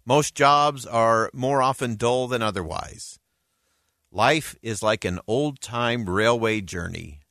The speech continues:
Delays, sidetracks, jolts, interspersed only occasionally by beautiful vistas and thrilling bursts of speed." The trick,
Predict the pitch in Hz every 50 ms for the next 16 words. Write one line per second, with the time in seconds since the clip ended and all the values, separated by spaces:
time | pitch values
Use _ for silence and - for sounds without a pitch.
0 | _ _ _ - 82 85 92 107 123 135 143 143 143 139 131 127 - - _ _
1 | _ _ _ - - - - - 107 113 131 131 120 - - - 127 120 117 117
2 | 117 - - - - - - _ _ _ _ _ _ - - 95 98 104 113 117
3 | 107 - - - - - - _ _ _ _ _ _ _ _ _ _ _ _ _
4 | - 107 127 135 127 - - - 135 139 139 - - 135 135 139 147 151 147 143
5 | - - - 160 156 135 104 101 98 92 87 82 78 78 73 71 _ _ _ _
6 | _ _ _ _ _ _ _ _ _ _ _ _ _ - 92 87 85 76 92 95
7 | 92 87 80 - 87 80 76 101 120 127 - - 151 147 139 135 131 - - -
8 | - _ _ _ _ _ _ _ _ _ - 87 85 - - - 110 104 98 101
9 | 107 101 95 85 78 - 90 90 90 - - - - - - _ - 90 90 87
10 | - - - _ 92 80 71 65 62 - - _ _ _ _ _ _ _ _ _
11 | _ _ _ _ _ _ _ _ - - - - 208 220 113 - - - - _